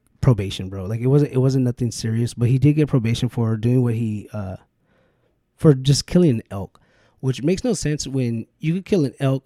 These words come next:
when you're hunting or whatever, but when, um, like, you could go, oh,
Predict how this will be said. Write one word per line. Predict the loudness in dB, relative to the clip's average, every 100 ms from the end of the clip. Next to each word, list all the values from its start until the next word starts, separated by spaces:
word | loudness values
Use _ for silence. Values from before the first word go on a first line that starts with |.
| -6
when | -4 -2
you're | -2
hunting | -2 0 0
or | 0
whatever, | 0 0 -2 -4 -6 _ _ _ _ _
but | 0 0 0
when, | -2 -2 -2 -4
um, | -4 -6 -6 -8 -12 -18 _ _ _ _ _ _ _ _ _ -16
like, | -14 -10
you | -8 -6
could | -2
go, | 0
oh, | 2 0 -6